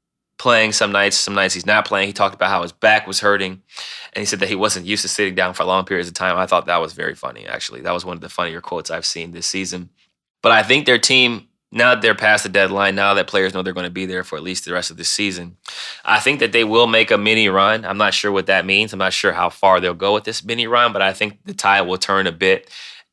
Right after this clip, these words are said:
A D being healthy will help. Bron being healthy will help. There's talk about Tristan Thompson potentially getting bought out.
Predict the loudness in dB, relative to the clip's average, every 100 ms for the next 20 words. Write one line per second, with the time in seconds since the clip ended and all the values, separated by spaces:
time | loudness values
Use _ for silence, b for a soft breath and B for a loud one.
0 | -2 0 2 2 0 2 2 0 0 -4
1 | 2 2 0 0 2 2 0 -2 -2 -4
2 | -4 -6 -4 -2 -2 -4 _ _ _ -6
3 | -4 0 4 4 4 2 2 -2 -6 -2
4 | 0 0 -2 -8 -8 -8 -6 -8 -6 -2
5 | 2 4 4 2 _